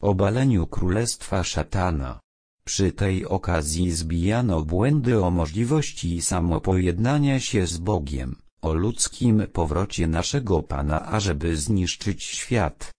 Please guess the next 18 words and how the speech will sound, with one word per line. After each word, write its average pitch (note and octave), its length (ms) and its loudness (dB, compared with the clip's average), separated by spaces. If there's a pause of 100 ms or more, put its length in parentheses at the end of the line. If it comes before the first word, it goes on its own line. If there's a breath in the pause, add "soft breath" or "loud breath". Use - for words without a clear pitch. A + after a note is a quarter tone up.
(160)
zbawieniu G2 720 2
ograniczonym F#2 960 2
tylko E2+ 420 -2
do F#2 220 0
świętobliwych G#2+ 1160 -2
i F2+ 180 -4
potępieniu F#2+ 840 2
pozostałych G2 880 0
bezbożnych. E2 1120 -2 (380)
Atakowano D#2 840 0
także G2 500 -2
nauki E2+ 520 0
o E2+ 180 -6
przeznaczeniu, F2 1000 2 (220)
wiecznych B2+ 600 0
mękach G2 520 2
w - 140 -16
piekle, - 580 -4